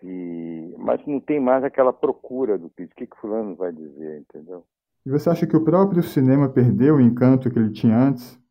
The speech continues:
Speaker 1: É, perdeu. O cinema perdeu. Vou dizer, ah, o cinema virou uma coisa muito vagabunda, a meu ver. Eu não...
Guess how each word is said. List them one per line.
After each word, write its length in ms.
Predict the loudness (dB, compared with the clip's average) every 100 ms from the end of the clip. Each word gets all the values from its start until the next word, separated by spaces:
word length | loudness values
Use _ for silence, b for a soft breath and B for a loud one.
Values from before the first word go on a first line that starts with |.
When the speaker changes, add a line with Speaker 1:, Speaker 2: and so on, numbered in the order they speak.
| _
Speaker 1:
É, 320 | 4 6 6
perdeu. 520 | 6 4 4 4 4
O 20 | 2
cinema 320 | -2 0 2
perdeu. 380 | 4 6 6 6 6
Vou 120 | 4
dizer, 120 | 6
ah, 140 | 6 6
o 60 |
cinema 360 | 2 0 0 0
virou 240 | 0 2
uma 140 | 2 2
coisa 180 | 0
muito 220 | 0 -4 0
vagabunda, 580 | 0 2 -2 -6 -6
a 40 | -6
meu 160 | -8 -10
ver. 240 | -8 -6
Eu 280 | -8 -8 -10
não... 340 | -10 -12 -18